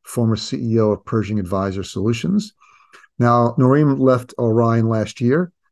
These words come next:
after, uh, completing the integration of, uh, her firm, Brinker Capital, into Orion. And Noreen's also started her own executive coaching and consulting business. So please reach out to her if you need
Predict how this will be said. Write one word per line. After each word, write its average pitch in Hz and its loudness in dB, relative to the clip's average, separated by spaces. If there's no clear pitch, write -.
after, 110 -2
uh, 98 -4
completing 113 -2
the 113 0
integration 107 -2
of, 101 -4
uh, 98 -4
her 95 -4
firm, 101 -2
Brinker 95 -4
Capital, 104 -2
into 113 -2
Orion. 98 -2
And 123 4
Noreen's 160 4
also 160 2
started 147 2
her 143 2
own 143 2
executive 139 -4
coaching 160 0
and 170 0
consulting 170 -2
business. 113 -8
So 107 -4
please 113 2
reach 107 0
out 113 0
to 107 -4
her 101 -2
if 110 -2
you 107 2
need 104 -2